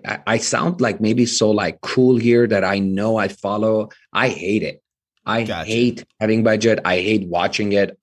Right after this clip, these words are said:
Speaker 1: but I'm not good at it, but I do it. You know,
Speaker 2: Right.
Speaker 1: it's like, you know, you wanna lean up and you just have to have a chicken breast and salad with no dressing.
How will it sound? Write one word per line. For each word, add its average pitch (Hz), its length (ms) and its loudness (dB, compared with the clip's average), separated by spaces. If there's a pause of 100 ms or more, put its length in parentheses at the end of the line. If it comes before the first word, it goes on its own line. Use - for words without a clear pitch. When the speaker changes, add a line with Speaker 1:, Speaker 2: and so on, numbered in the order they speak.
Speaker 1:
but 101 320 0
I'm 98 160 -2
not 90 260 -4 (120)
good 101 220 0
at 104 200 2
it, 101 260 2 (440)
but 95 120 0
I 98 140 2
do 78 320 -4
it. - 160 -10 (180)
You 110 120 0
know, 113 80 2
Speaker 2:
Right. 113 60 4
Speaker 1:
it's 110 100 0
like, 98 340 0
you 117 140 2
know, 110 80 2
you 107 160 4
wanna 117 180 2
lean 104 300 2
up 117 360 -2
and 95 320 -6
you 92 140 0
just 101 160 0
have 107 140 0
to 110 80 0
have 101 100 2
a 92 80 0
chicken 101 380 -4
breast 98 320 0
and 92 180 -6
salad 104 480 -2
with 92 140 -4
no 101 140 -2
dressing. 95 560 -2